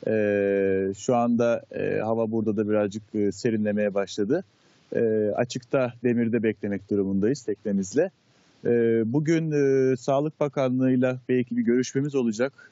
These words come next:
E, hem bu süreç hem de bu süreçten sonra, karantinadan sonra ne yapabileceğimizle ilgili. E, çünkü Avrupa Birliği bir nevi birliğin dışına çıktığı için şu anda burada geçirdiğiniz karantina başka bir limana geçtiğinizde,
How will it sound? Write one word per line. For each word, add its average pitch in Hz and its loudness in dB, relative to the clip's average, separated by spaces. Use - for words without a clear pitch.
E, 107 0
hem 127 0
bu 123 0
süreç 123 -2
hem 127 0
de 123 0
bu 123 -4
süreçten 127 -2
sonra, 113 -2
karantinadan 120 -2
sonra 113 -2
ne 120 0
yapabileceğimizle 110 -2
ilgili. 92 -2
E, 113 -2
çünkü 120 0
Avrupa 117 -2
Birliği 113 2
bir 117 0
nevi 110 0
birliğin 120 2
dışına 113 -2
çıktığı 120 -4
için 131 -2
şu 107 -2
anda 101 0
burada 123 2
geçirdiğiniz 110 -2
karantina 113 0
başka 123 -2
bir 117 2
limana 110 0
geçtiğinizde, 113 0